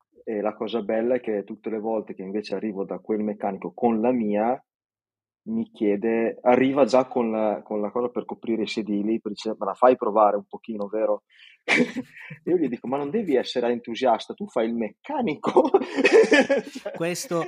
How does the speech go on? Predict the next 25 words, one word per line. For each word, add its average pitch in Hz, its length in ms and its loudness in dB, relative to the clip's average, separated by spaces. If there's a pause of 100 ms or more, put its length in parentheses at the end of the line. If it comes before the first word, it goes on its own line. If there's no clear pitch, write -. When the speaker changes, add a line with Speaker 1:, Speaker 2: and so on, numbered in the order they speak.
(920)
Speaker 2:
tu 156 140 -2
vuoi 147 200 -4
provare 143 640 0
una 147 220 -4
vettura 151 540 -2
che 143 140 -6
ti 135 100 -10
toglierà 143 360 -2
il 143 120 0
lavoro 151 440 2
in 143 80 -2
un 143 120 -6
futuro? 135 840 -6 (920)
Speaker 1:
Forse - 200 -18
perché 120 180 -8
è - 20 -4
vicino 120 300 -12
alla 120 120 -8
pensione, 127 680 -8
allora, 101 760 -6 (640)
ehm, 87 1300 -10
così, 104 220 0
ehm, 90 920 -2
però 101 200 2
effettivamente 107 1400 2